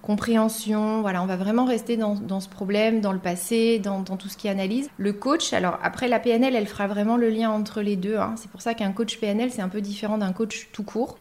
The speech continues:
Mais le, le coach, lui, va vraiment aller vers la solution. Donc, ok, il y a un problème,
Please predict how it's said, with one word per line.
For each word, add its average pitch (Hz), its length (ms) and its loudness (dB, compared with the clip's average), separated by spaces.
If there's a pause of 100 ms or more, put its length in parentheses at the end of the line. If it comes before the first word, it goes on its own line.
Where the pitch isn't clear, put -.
Mais 233 240 8
le, 220 260 4
le 208 200 2
coach, 254 420 -4
lui, 226 200 -2
va 214 140 2
vraiment 226 460 2 (100)
aller 262 300 2
vers 233 180 0
la 214 140 0
solution. 208 520 -6 (140)
Donc, 185 300 -2
ok, 240 180 -2
il 254 120 2
y 226 100 0
a 208 80 0
un 208 60 2
problème, 208 520 0